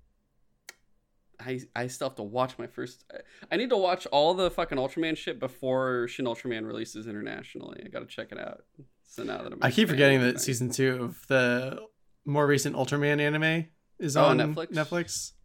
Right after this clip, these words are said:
Speaker 1: Yeah, I haven't
Speaker 2: Yeah.
Speaker 1: watched that
Speaker 2: I liked
Speaker 1: either.
Speaker 2: the
Speaker 1: Well,
Speaker 2: first
Speaker 1: I was gonna
Speaker 2: season.
Speaker 1: wait. Yeah. I always like to, in, like, all these giant monster franchises, I like to watch in, like, order of release, so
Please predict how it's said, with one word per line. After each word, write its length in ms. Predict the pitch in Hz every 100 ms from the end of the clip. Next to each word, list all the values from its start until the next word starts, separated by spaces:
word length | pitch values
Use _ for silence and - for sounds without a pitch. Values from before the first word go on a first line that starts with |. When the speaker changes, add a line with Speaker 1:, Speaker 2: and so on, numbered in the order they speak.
| _ _ _
Speaker 1:
Yeah, 80 | 107
I 20 |
haven't 120 | 120 113
Speaker 2:
Yeah. 60 |
Speaker 1:
watched 140 | 104 -
that 120 | -
Speaker 2:
I 40 |
liked 200 | 135 247
Speaker 1:
either. 100 | -
Speaker 2:
the 60 | 247
Speaker 1:
Well, 60 | 123
Speaker 2:
first 140 | -
Speaker 1:
I 20 |
was 100 | 110
gonna 120 | 127 120
Speaker 2:
season. 80 |
Speaker 1:
wait. 200 | - - - _ _ _
Yeah. 220 | - 50 50 - _ _ _ _ _ -
I 60 |
always 240 | 135 170 170
like 100 | 180
to, 280 | 165 139 - -
in, 240 | 139 -
like, 220 | 131 120
all 80 | 123
these 180 | 135 127
giant 380 | - 117 120 104
monster 340 | 104 104 131
franchises, 640 | 131 123 123 127 127 139 127
I 80 |
like 160 | 110 107
to 60 | -
watch 300 | 107 101 -
in, 80 | 120
like, 160 | -
order 220 | 110 - -
of 100 | -
release, 360 | - - -
so 380 | - - -